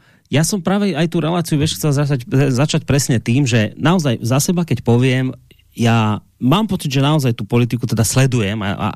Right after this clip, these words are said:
aj v zahraničí, aj doma, ale pravda pravdúca je taká, že keby niekto nebol zabil Charlieho Kirka, ja do-, dodnes o tom človeku neviem, že vôbec nič, ale že absolútne.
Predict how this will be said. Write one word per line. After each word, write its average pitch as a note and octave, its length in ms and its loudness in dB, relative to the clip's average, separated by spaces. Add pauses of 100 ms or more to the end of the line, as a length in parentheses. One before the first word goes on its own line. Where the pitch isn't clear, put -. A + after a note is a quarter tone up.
aj C#3+ 80 2
v A2+ 80 -2
zahraničí, B2 480 0
aj A2 160 2
doma, G#2 400 0 (640)
ale A2+ 480 2 (320)
pravda F3+ 320 2
pravdúca D#3+ 560 0
je G#2 80 -2
taká, B2+ 480 0
že G2+ 320 2 (240)
keby A#2+ 240 2
niekto C3 400 0
nebol C3+ 480 0
zabil A#2+ 480 2 (480)
Charlieho C#3 480 2
Kirka, B2 400 0
ja G2+ 160 0
do-, A#2+ 240 0 (160)
dodnes B2+ 480 0
o A#2+ 80 -4
tom G#2+ 240 -2
človeku G#2+ 320 0
neviem, G2 240 0
že G2 80 -4
vôbec F#2 400 0
nič, F#2 240 0
ale G#2+ 240 2
že G#2+ 80 2
absolútne. A#2 720 0